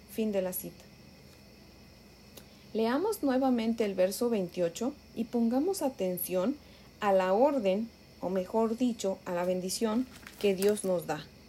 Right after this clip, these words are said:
En el verso veintiocho dice: "Y los bendijo Dios y les dijo: Fructificad y multiplicaos, llenad la tierra y sojuzgadla". Dios dijo: "Fructificad y sojuzgad la tierra".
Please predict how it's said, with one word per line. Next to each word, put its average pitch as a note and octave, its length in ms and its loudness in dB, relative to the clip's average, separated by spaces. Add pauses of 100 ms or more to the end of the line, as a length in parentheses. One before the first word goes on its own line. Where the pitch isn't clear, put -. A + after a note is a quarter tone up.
(380)
En F3+ 100 -6
el F#3 140 -2
verso B3 380 -4
veintiocho G3 520 -4
dice: E3+ 320 -10 (1000)
"Y C4 100 4
los C4+ 220 4
bendijo C4+ 540 0
Dios C4+ 280 -2
y B3 40 -2
les G3+ 220 -2
dijo: G#3 360 -4 (260)
Fructificad A3 1000 -4 (920)
y A#3 140 2
multiplicaos, G3 1040 -2 (180)
llenad G3+ 340 0
la G#3+ 160 -2
tierra C4 440 0 (420)
y G#3 180 -4
sojuzgadla". C4 1000 -2 (2000)
Dios D4+ 280 0
dijo: D4+ 260 -2
"Fructificad B3+ 720 -4
y D4+ 140 -4
sojuzgad B3+ 560 0
la C4 160 2
tierra". C4 420 0